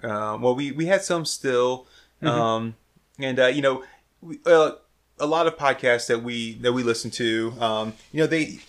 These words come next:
Speaker 1: we've already talked about this. They have a set theme. You know, they do
Speaker 2: Yeah,
Speaker 1: certain
Speaker 2: yeah.
Speaker 1: things, and, um, and I don't think they really necessarily have bad episodes because they, you know, they're like, "Oh, hey, we've got this whole script. We've written this thing out, and we're just kind of reading or
Speaker 2: Oh,
Speaker 1: go,
Speaker 2: yeah.
Speaker 1: going along with it."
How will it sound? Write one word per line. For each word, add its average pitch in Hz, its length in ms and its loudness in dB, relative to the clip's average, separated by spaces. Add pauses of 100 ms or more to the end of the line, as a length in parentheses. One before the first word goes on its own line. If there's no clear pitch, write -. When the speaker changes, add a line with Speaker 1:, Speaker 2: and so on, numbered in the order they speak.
Speaker 1:
we've 147 240 0
already 131 140 4
talked 127 140 2
about 110 120 2
this. 110 100 -8
They 131 140 0
have 135 100 2
a 123 60 0
set - 340 0
theme. 98 320 -6
You 104 80 -10
know, 107 80 -8
they 110 140 -2
do 127 80 2
Speaker 2:
Yeah, 113 60 2
Speaker 1:
certain 123 280 0
Speaker 2:
yeah. - 60 -12
Speaker 1:
things, 117 500 -2 (320)
and, 113 600 2
um, 117 440 2
and 139 160 0
I 156 60 4
don't 180 120 2
think 180 140 -6
they 175 60 2
really 160 180 0
necessarily 143 400 -2
have 120 340 0
bad 110 300 2
episodes 101 460 -6
because 113 400 0
they, 117 580 0
you 123 80 -6
know, 117 120 -2
they're 123 120 4
like, - 80 0
"Oh, 190 220 4
hey, 180 180 -2
we've 160 220 -4
got 160 180 2
this - 120 -10
whole 151 120 -2
script. - 320 -4
We've 135 220 -6
written 143 120 -2
this 139 140 -8
thing 131 160 -6
out, 131 140 0
and 135 80 -6
we're 131 100 -2
just 135 160 -10
kind 135 140 -2
of 110 120 -10
reading 131 480 -4
or 110 160 0
Speaker 2:
Oh, 113 120 -4
Speaker 1:
go, 123 140 4
Speaker 2:
yeah. - 60 0
Speaker 1:
going 123 140 2
along 123 160 0
with 139 140 -4
it." 151 80 -6